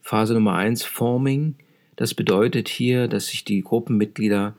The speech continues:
erstmal orientieren und, äh, sich beschnuppern sozusagen, ähm, dass man dort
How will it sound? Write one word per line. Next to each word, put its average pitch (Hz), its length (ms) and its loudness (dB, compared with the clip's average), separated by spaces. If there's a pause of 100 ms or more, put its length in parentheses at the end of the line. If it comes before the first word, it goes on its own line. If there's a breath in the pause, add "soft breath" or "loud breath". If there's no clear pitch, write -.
(300 soft breath)
erstmal - 400 -4
orientieren 113 840 0
und, 92 360 -4
äh, 87 220 -6
sich 85 260 -10
beschnuppern 131 580 -2
sozusagen, 107 800 -2 (680 loud breath)
ähm, 98 540 0
dass 95 180 -4
man 101 480 -2
dort 101 480 -4